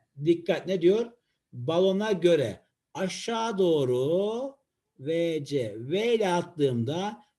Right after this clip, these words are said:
bunların ikisinin toplamı ne yapar? Cismin yere göre hızı sıfır olur. Yani yerden bakan bir adam bu adamı serbest düşme hareketiymiş gibi görür. Neden?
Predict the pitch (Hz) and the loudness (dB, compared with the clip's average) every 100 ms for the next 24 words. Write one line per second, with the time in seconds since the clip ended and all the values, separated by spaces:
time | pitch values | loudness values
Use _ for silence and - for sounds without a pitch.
0 | _ 147 208 214 214 226 220 196 - 233 | _ -4 -4 -2 -2 -2 -4 -8 -6 -6
1 | 226 214 190 160 170 196 214 - 196 220 | -2 -4 -2 -2 0 0 0 0 -2 -4
2 | - _ _ - 131 196 196 196 170 156 | -8 _ _ -18 -6 0 0 0 -2 0
3 | 147 180 190 165 160 156 160 165 214 - | 0 2 0 0 -2 -2 -4 -4 -4 -6
4 | - - 208 151 131 110 120 180 233 247 | -18 -10 -8 -6 -6 -6 -2 0 0 0
5 | 190 127 139 - _ _ _ - 165 208 | 0 -2 -6 -10 _ _ _ -2 0 2
6 | 202 240 240 220 208 185 175 170 208 185 | 0 -2 -2 -2 -2 -2 -2 0 0 0
7 | 160 147 147 185 196 151 147 156 196 226 | -4 -4 -2 -2 -2 -2 -4 -2 -2 -4
8 | 233 233 _ _ - 175 175 190 185 190 | -6 -10 _ _ -6 -4 0 0 0 -2
9 | 226 208 - - 185 180 185 180 180 160 | -2 -4 -8 -4 -2 -2 -4 -4 -4 -6
10 | 165 170 165 170 151 190 180 170 - - | -4 -4 -2 -4 -2 0 0 0 -4 -8
11 | 156 139 123 110 131 196 214 226 226 | -8 -6 -6 -4 -4 -4 -2 -4 -6